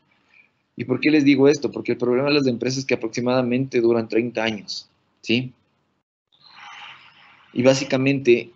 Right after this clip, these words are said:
de estos, de estas nuevas iniciativas, de los startups, de los emprendimientos, es que duran cinco años. Y de esos cinco años, solo el treinta por ciento llega al año número seis, ¿sí?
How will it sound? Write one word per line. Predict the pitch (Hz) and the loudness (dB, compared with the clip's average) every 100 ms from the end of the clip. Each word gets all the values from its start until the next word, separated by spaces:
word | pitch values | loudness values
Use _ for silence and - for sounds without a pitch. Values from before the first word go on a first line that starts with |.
| _ _ _ _ | _ _ _ _
de | 127 | 2
estos, | 131 131 139 131 123 | 2 2 -2 -2 -6
de | |
estas | 123 127 | -4 -2
nuevas | 123 123 123 | 0 -2 -2
iniciativas, | 117 113 110 98 123 117 | -2 -4 -4 0 2 2
de | 110 | 2
los | 104 104 | 2 0
startups, | 104 120 117 - 107 | 0 2 2 2 -2
de | 107 | 0
los | 104 | -2
emprendimientos, | 107 107 104 107 120 123 113 | -4 -6 -6 -2 -2 -2 -6
es | 110 | -6
que | - 113 | -2 2
duran | 117 120 113 | 4 2 -2
cinco | 107 - 143 135 123 | -4 0 0 2 2
años. | 123 120 95 - - | 2 0 -4 -10 -4
Y | 117 | 0
de | 127 | 0
esos | 135 135 | -2 -6
cinco | 147 139 131 | -6 0 2
años, | 131 143 135 - - - | 4 2 -2 -6 -20 -4
solo | 156 151 | 4 6
el | 147 139 | 6 4
treinta | 143 151 151 | -2 0 -2
por | 135 123 | -2 -4
ciento | 139 135 127 | -4 -2 0
llega | 123 123 123 | 2 2 2
al | 120 | 0
año | 120 120 | -2 -6
número | 120 123 117 101 | -4 -2 -2 -4
seis, | - 139 113 - - _ _ _ _ _ _ | 0 0 0 -4 -20 _ _ _ _ _ _
¿sí? | - 117 135 | -10 -6 -6